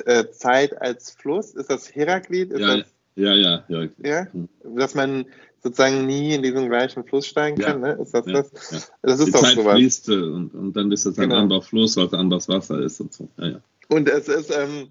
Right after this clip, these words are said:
Speaker 1: <clears throat> natürlich aus meiner Perspektive klar, dass ich jetzt nicht, ähm, über Zeit in dem Sinne reden kann, wie jetzt, was weiß ich, Astrophysiker oder so oder
Speaker 2: Ja.
Speaker 1: Physiker. Also, dass wir jetzt hier, ähm, wahrscheinlich nicht, ähm, alles okay?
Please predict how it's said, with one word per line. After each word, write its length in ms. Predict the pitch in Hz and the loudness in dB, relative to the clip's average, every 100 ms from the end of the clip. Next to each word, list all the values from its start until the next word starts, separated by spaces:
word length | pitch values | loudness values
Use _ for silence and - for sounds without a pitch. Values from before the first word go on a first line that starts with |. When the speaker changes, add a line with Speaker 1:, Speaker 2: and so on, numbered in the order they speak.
| - | -8
Speaker 1:
<clears throat> 100 | - | 0
natürlich 720 | - 165 120 - _ 160 151 | 2 2 -2 -8 _ -8 -6
aus 100 | 131 | -4
meiner 220 | 143 175 | -2 -2
Perspektive 520 | 170 160 151 156 147 | 0 -4 -6 -10 -12
klar, 220 | 147 143 | -4 -4
dass 180 | 143 139 | -4 -6
ich 120 | 139 | -8
jetzt 200 | 143 131 | -8 -8
nicht, 300 | 151 165 - _ _ - _ _ _ - | -8 -10 -10 _ _ -20 _ _ _ -4
ähm, 260 | 147 135 131 | 0 0 -2
über 320 | 135 135 127 | 2 2 2
Zeit 360 | - 143 165 165 | 2 4 2 0
in 140 | 135 | -6
dem 180 | 135 151 | -6 -4
Sinne 280 | 143 143 127 | -6 -6 -6
reden 260 | 143 147 | -6 -6
kann, 300 | 139 143 139 | -6 -4 -4
wie 100 | 127 | -4
jetzt, 220 | 131 131 135 | -2 -2 -4
was 100 | 123 | -8
weiß 140 | 120 | -6
ich, 260 | 76 - - | -6 -4 -2
Astrophysiker 880 | 139 - 139 - 151 143 - 143 | -2 -2 -4 -2 -2 -2 4 6
oder 240 | 135 139 135 | 6 6 4
so 280 | 139 143 143 | 4 2 2
oder 380 | 117 120 120 - - | 4 4 4 0 0
Speaker 2:
Ja. 140 | 104 | 0
Speaker 1:
Physiker. 480 | 156 151 - 147 127 | -2 -8 -4 -2 -2
Also, 160 | 120 | -4
dass 220 | 120 123 - | -4 -6 -4
wir 100 | 127 | -4
jetzt 300 | 127 - - | -4 -8 -8
hier, 280 | 131 123 123 - - - _ - | -2 -2 -4 -10 -20 -20 _ -6
ähm, 460 | 120 117 117 113 107 | -4 -4 -6 -12 -10
wahrscheinlich 500 | 110 117 127 123 - | -8 -6 -6 -6 -8
nicht, 320 | 135 151 - - | -10 -10 -14 -2
ähm, 600 | 110 120 120 117 110 - _ _ _ _ _ _ _ _ _ - | 2 4 2 -2 -8 -12 _ _ _ _ _ _ _ _ _ -4
alles 220 | 151 156 | -4 -4
okay? 380 | - 165 233 | -2 0 0